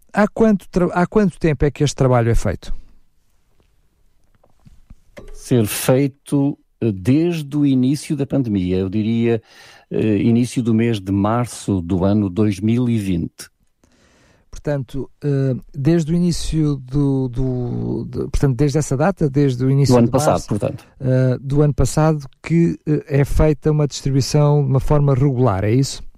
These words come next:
Speaker 2: Exatamente. Eh, quando o nosso amigo Batista, que tenho aqui na minha frente, eh, me entrega o pão das padarias, eh,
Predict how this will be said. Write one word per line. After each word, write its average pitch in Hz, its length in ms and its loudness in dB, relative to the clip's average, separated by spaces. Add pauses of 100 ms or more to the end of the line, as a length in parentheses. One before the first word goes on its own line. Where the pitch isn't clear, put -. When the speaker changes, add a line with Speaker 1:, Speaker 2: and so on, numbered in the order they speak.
(960)
Speaker 2:
Exatamente. 123 760 0 (180)
Eh, 107 560 0 (960)
quando 110 840 0 (320)
o 113 100 -8
nosso 120 240 0
amigo 120 240 0
Batista, 113 460 -4
que - 60 -10
tenho 104 180 0
aqui - 120 -4
na 107 80 0
minha 107 200 0
frente, 95 480 -4
eh, 101 420 -2
me 113 160 2
entrega 117 400 0
o 117 80 0
pão 160 400 -2 (600)
das 104 340 -2
padarias, 107 960 -2
eh, 101 720 0